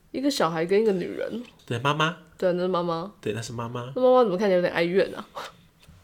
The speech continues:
Speaker 2: 对。
Speaker 1: 嗯。
Speaker 2: 有点哀怨，没错，对不对？
Speaker 1: 对啊。
Speaker 2: 嗯，我觉得，我觉得其实阐述得非常好欸。
Speaker 1: 嗯，怎么说？
Speaker 2: 你看哦，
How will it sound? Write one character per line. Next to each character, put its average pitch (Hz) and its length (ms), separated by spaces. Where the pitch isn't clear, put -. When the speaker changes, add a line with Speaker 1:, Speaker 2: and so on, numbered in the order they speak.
Speaker 2:
对。 104 360
Speaker 1:
嗯。 190 420
Speaker 2:
有 127 100
点 131 100
哀 117 80
怨， 123 160
没 98 80
错， 95 200
对 95 60
不 90 60
对？ 220 80
Speaker 1:
对 208 80
啊。 175 380
Speaker 2:
嗯， 107 160
我 135 120
觉 190 120
得， 196 120
我 120 40
觉 165 140
得 175 80
其 151 160
实 135 100
阐 117 160
述 98 80
得 113 120
非 110 120
常 95 160
好 - 220
欸。 64 160
Speaker 1:
嗯， 190 260
怎 175 100
么 170 80
说？ 170 320
Speaker 2:
你 135 100
看 165 240
哦， 123 300